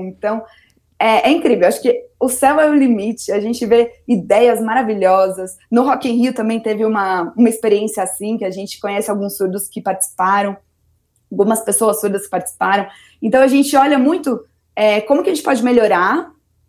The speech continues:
a empresa a, que a gente trabalha, como que a gente pode acolher mais diversidade, e aí não só pessoas surdas,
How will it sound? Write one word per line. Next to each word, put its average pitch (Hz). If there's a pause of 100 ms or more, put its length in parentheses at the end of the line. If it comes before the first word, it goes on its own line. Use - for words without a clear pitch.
(200)
a 202
empresa 196
a, 185
que -
a 196
gente 277
trabalha, 180 (160)
como 269
que 294
a 285
gente 277
pode 262
acolher 247
mais 269
diversidade, 226
e 202
aí 214
não 233
só 277
pessoas 220
surdas, 196